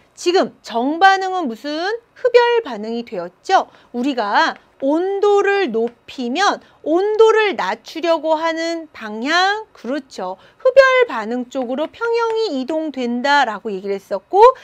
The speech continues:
마침 정반응이 흡열 반응이기에 온도를 높이면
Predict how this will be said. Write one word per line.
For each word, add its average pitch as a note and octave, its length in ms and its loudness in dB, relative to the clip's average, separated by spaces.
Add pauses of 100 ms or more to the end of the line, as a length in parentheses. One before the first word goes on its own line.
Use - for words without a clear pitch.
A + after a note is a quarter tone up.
(140)
마침 G#4+ 640 0
정반응이 D4 640 -2
흡열 A#4 380 2
반응이기에 C4+ 840 -2 (220)
온도를 G#4+ 760 4
높이면 C4+ 840 -2